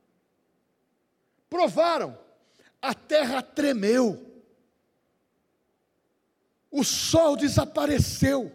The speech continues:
virou, o dia virou noite. Aconteceu algo marcante naqueles dias. A Bíblia fala que Jesus, o sangue dele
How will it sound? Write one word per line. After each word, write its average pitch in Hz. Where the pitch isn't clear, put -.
virou, 311
o 285
dia 330
virou 302
noite. 294
Aconteceu 349
algo 339
marcante 349
naqueles 175
dias. 123
A 160
Bíblia 208
fala 220
que 202
Jesus, 202
o 208
sangue 220
dele 220